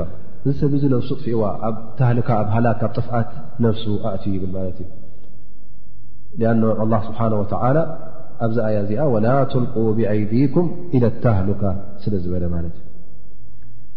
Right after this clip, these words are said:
ፈቃለ ኣቡ ኣዩብ ኣልኣንሳሪ "ናሕኑ ኣዕለሙ ብሃዚህ ልኣያ ኢነማ ነዘለት ፊና።" እዛ ኣያ እዚኣ ንሕና ብዝያዳ ሃባኹም ንፈልጣ ኢሉ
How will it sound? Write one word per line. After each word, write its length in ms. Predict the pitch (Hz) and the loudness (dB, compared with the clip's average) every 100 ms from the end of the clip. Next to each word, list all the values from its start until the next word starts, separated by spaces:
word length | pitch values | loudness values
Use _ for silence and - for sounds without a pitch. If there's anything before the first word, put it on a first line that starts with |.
| - - - | -2 -2 0
ፈቃለ 320 | 123 123 170 135 | 2 4 6 6
ኣቡ 140 | 120 117 | 4 4
ኣዩብ 260 | 117 127 117 | 4 4 4
ኣልኣንሳሪ 540 | 104 104 110 117 110 107 113 - - - - - - - - - - - - - - - - - - - | 2 2 4 4 4 2 2 0 -2 -2 -2 -2 -2 -2 -2 -2 -2 -2 -2 -2 -2 -2 -2 -2 -2 2
"ናሕኑ 320 | 117 117 117 110 | 2 4 2 4
ኣዕለሙ 420 | 156 135 123 120 117 117 - - - - | 4 4 4 6 6 4 2 0 0 0
ብሃዚህ 520 | 117 95 113 107 95 | 2 4 4 2 2
ልኣያ 300 | 90 92 87 80 - - - - - - - - | 0 0 0 0 -2 -2 -2 -2 -2 -2 -2 2
ኢነማ 360 | 123 113 139 123 113 | 4 6 6 6 4
ነዘለት 460 | 123 120 107 104 110 | 4 4 2 2 0
ፊና።" 280 | 120 113 92 87 - - - - - - - | 2 2 0 0 -2 -2 -2 -2 -2 -2 0
እዛ 100 | 123 | 2
ኣያ 160 | 123 127 131 | 2 2 2
እዚኣ 220 | 131 135 147 147 | 2 2 0 0
ንሕና 240 | 120 123 | 0 0
ብዝያዳ 340 | 113 110 143 135 | 0 0 0 0
ሃባኹም 340 | 101 107 101 104 | 0 0 0 0
ንፈልጣ 280 | 98 98 101 | 0 -2 0
ኢሉ 120 | 101 | 0